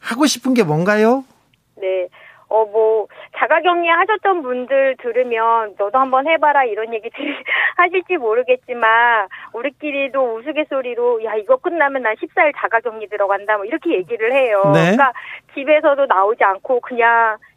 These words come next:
Speaker 2: 쉬고 싶은 거예요. 그래서 그냥
Speaker 1: 네.
Speaker 2: 자가격리 하고 싶습니다.
Speaker 1: 아, 네.
Speaker 2: <laughs>
Speaker 1: 우-, 우혜진님께서 "밥 먹다가 울컥해서 울고 있어요. 정말
Speaker 2: 아하.
Speaker 1: 감사하고 존경합니다." 이렇게 얘기합니다.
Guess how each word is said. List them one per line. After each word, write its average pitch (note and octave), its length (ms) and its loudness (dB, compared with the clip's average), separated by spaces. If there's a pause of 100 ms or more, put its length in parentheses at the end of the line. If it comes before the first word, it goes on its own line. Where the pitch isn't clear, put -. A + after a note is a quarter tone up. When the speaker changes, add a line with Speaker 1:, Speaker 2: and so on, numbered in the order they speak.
(120)
Speaker 2:
쉬고 A#4 140 -8 (100)
싶은 C#4+ 520 -2
거예요. G3 920 0
그래서 B3+ 260 2
그냥 D3+ 200 4
Speaker 1:
네. C#3+ 40 2 (300)
Speaker 2:
자가격리 A#3+ 680 -2
하고 - 300 -8
싶습니다. G#3 520 -8
Speaker 1:
아, - 280 2 (120)
네. - 1000 -6
Speaker 2:
<laughs> A3 80 2
Speaker 1:
우-, F#3+ 60 8
우혜진님께서 F3+ 920 4 (220)
"밥 - 120 0
먹다가 D#3 760 2
울컥해서 E3 640 0
울고 F#3+ 380 2
있어요. G#3 640 -2 (540)
정말 G3+ 280 6
Speaker 2:
아하. G3+ 60 0
Speaker 1:
감사하고 F3+ 580 2
존경합니다." F#3+ 640 4
이렇게 D#3 380 0
얘기합니다. C3 600 0